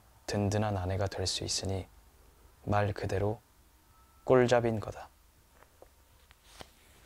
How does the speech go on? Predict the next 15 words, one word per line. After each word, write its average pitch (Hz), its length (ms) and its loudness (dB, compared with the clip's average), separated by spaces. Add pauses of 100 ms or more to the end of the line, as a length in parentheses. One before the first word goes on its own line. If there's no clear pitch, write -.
(720)
이 120 120 2
책은 120 520 2 (680)
내가 110 220 2
공부방을 113 680 0
창업하기 110 600 -4
위한 101 200 -4
준비 98 300 -2
과정과 95 540 -6 (600)
발로 104 320 0
뛰고 120 400 -2
부딪힌 107 420 -2
경험들을 98 640 -4 (240)
가감없이 101 640 -4
솔직하게 - 560 -6
담았다. - 560 -14